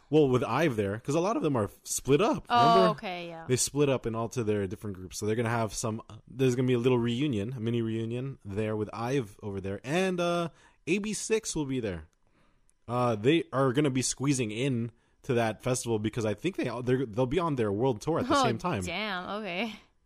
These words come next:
Speaker 1: So I think they're like, yeah, 'cause I think they're gonna be starting their world tour. So, ugh. And then, yeah, this festival is by Pulse Events. So I'm not too familiar with it, but I guess they've had other events before. So we'll see.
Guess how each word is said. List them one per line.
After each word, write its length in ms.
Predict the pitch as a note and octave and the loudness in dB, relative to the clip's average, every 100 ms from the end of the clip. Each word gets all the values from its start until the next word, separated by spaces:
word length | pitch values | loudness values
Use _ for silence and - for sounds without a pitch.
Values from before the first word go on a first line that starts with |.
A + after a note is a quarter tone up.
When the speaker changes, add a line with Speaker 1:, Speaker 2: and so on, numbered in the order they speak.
| _ | _
Speaker 1:
So 420 | - A2+ A2 G#2 | -2 0 2 0
I 80 | A2 | 0
think 180 | D#3 C3+ | -2 0
they're 120 | B2 | 0
like, 240 | A#2+ G2+ - - | 2 -2 -6 -10
yeah, 340 | A#2 F3 F3+ A#2 | -4 -2 0 0
'cause 180 | B2+ | 0
I 80 | D3 | 0
think 260 | D3 C#3+ D#3+ | -2 -6 -4
they're 100 | A3 | -4
gonna 140 | D3+ | -2
be 60 | B2+ | -2
starting 240 | C3+ C3+ | -2 -2
their 80 | C3 | 0
world 380 | A#2 A#2+ C3 G2+ | 0 0 -2 -4
tour. 360 | - D3+ D3+ A2+ | -6 -2 0 0
So, 520 | - A2 G#2+ G#2+ G2+ C3+ A3 D#3+ | -2 -2 -2 -4 -6 -4 -2 -2
ugh. 140 | - - - - | -8 -20 -20 -4
And 120 | D3 | 2
then, 200 | D#3 C3 | 4 4
yeah, 120 | E3 | 2
this 140 | B2+ C#3 | 2 0
festival 380 | E3+ D#3+ D3+ D3+ | 0 -2 0 -2
is 80 | |
by 180 | A2+ A#2+ | 0 -2
Pulse 460 | G#2 - C3+ C#3 - | -2 -4 0 0 0
Events. 400 | G#2 G2 F2 - | -6 -6 -6 -6
So 160 | A2+ | -6
I'm 200 | G#2+ B2 | -4 -4
not 200 | D3 B2+ | -4 -6
too 140 | - C3 | -4 -4
familiar 460 | A2 G#2 G#2+ A#2 | -2 -2 0 0
with 140 | A#2+ A#2+ | 0 0
it, 140 | A#2 | -4
but 100 | G2 | -4
I 60 | F#2+ | -4
guess 380 | G#2 G#2 - - | -4 -4 -6 -6
they've 200 | G2+ F2 | -6 -4
had 260 | F#2+ F#2+ F#2 | -4 -8 -6
other 220 | G2+ G#2+ | -4 -4
events 240 | A2+ A2+ | -4 -8
before. 320 | A#2 - A#2+ A2+ | -10 -10 -8 -6
So 160 | G#2+ | -2
we'll 140 | C3 D#3 | 0 0
see. 280 | G#3+ G3 | -2 -6